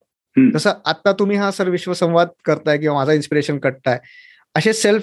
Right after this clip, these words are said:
Speaker 2: डेव्हलपमेंटवाले इंटरव्ह्यू बेस्ड असे ह-, आता इंग्रजीमध्ये असे म्हणजे literally हजारोनी पॉडकास्ट झालेले आहेत.
Speaker 1: बरोबर.
Speaker 2: So, पण प्रत्येकाला तोच करायचा असतो. पण
Speaker 1: हम्म.
Speaker 2: असं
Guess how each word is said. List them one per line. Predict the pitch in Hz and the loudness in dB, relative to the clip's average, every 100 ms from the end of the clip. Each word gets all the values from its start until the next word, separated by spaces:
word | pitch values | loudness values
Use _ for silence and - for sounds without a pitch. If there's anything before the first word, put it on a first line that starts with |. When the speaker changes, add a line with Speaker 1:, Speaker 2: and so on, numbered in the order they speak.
| - | 0
Speaker 2:
डेव्हलपमेंटवाले | 196 208 202 208 208 196 196 | 2 2 0 -2 0 0 2
इंटरव्ह्यू | 185 175 190 202 | 0 0 2 2
बेस्ड | 185 190 - - _ _ _ 151 | 2 0 -4 -20 _ _ _ -6
असे | 208 214 | -2 0
ह-, | 196 - - - _ _ - | -2 -6 -10 -16 _ _ -4
आता | - 214 | -2 0
इंग्रजीमध्ये | 190 190 220 226 226 233 | 4 4 4 2 2 2
असे | 196 185 226 233 - _ _ _ | 2 2 0 0 -8 _ _ _
म्हणजे | - 202 233 247 - - | -8 0 0 0 -6 -16
literally | - - 196 214 247 247 | -14 -4 -2 2 2 2
हजारोनी | 185 185 208 220 220 | 2 2 2 0 0
पॉडकास्ट | 190 160 160 131 | 0 2 2 0
झालेले | 123 120 110 | 0 -2 -4
आहेत. | 113 _ _ _ _ _ _ | -8 _ _ _ _ _ _
Speaker 1:
बरोबर. | 226 220 240 | 2 4 4
Speaker 2:
So, | 247 _ - _ _ _ | 0 _ -20 _ _ _
पण | 233 | -4
प्रत्येकाला | 240 240 269 254 262 | 0 0 2 2 2
तोच | 269 262 262 | 2 0 2
करायचा | 180 151 131 | 2 2 0
असतो. | 110 - 143 151 _ _ _ - | -6 -14 -20 _ _ _ _ -12
पण | 131 | -12
Speaker 1:
हम्म. | - - - | 0 2 2
Speaker 2:
असं | - 240 247 | 2 4 2